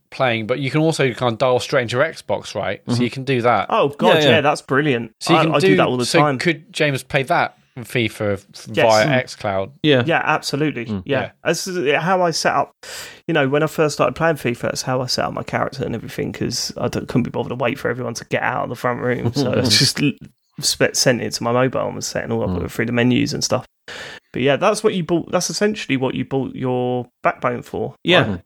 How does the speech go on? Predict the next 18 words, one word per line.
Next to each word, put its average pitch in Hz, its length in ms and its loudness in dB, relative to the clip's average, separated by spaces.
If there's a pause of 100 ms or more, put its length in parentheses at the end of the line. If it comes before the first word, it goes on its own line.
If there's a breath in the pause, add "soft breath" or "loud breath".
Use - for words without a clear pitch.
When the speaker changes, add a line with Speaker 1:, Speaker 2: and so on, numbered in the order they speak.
Speaker 4:
and 135 120 2
I, 135 280 -2
I 139 40 2
do 143 160 0
use 139 320 0
it, - 200 -2
like, 107 240 0
quite - 280 0
a 104 40 0
bit, - 140 0
actually, 98 440 -2 (100)
to - 80 -20
play 117 180 0
stuff. 110 300 -2 (100)
I - 80 -4
mean, 113 260 2 (340)
mostly 131 380 2
just 120 320 0